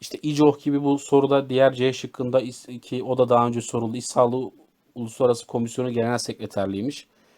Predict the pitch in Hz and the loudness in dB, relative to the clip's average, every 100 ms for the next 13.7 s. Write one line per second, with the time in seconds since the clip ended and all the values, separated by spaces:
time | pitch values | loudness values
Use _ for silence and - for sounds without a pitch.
0 | _ _ 117 110 120 120 120 117 117 113 | _ _ -12 -4 -2 -2 0 4 4 4
1 | 117 123 - 117 113 117 - - 104 104 | -6 -12 -2 0 2 0 -2 -4 -2 -2
2 | 110 113 113 110 110 107 110 113 110 104 | -4 -4 -6 -6 -4 -4 -2 -2 0 -2
3 | 104 113 107 98 110 104 101 101 107 127 | -4 -4 -6 -2 -2 -2 -6 -10 -8 -8
4 | - _ _ _ - 120 143 143 143 - | -10 _ _ _ -6 4 4 4 0 -2
5 | 139 139 131 - 135 139 - _ _ _ | -4 -2 -2 -2 -4 -6 -10 _ _ _
6 | _ _ - 127 - 139 - 151 143 139 | _ _ -10 -10 -8 -2 4 8 8 6
7 | - - 123 - 127 123 120 - - 110 | 0 -14 -12 -4 -4 -2 -6 -10 -4 -2
8 | 113 135 127 117 113 104 104 - 104 98 | 2 2 0 -2 -2 -2 -4 -4 -6 -8
9 | 101 107 98 - 104 - - 104 104 107 | -8 -10 -10 -8 -8 -8 -8 -6 -4 -4
10 | _ _ - 107 101 101 101 98 - 98 | _ _ -10 -8 -6 -4 -4 -6 -8 -10
11 | 98 - 104 98 104 - - 101 98 98 | -10 -10 -8 -6 -6 -10 -12 -10 -10 -10
12 | 98 95 101 98 - 131 147 151 143 139 | -12 -14 -16 -16 -16 -12 -6 -2 2 4
13 | 143 - 139 127 127 - 120 | 2 0 -4 -4 -6 -10 -12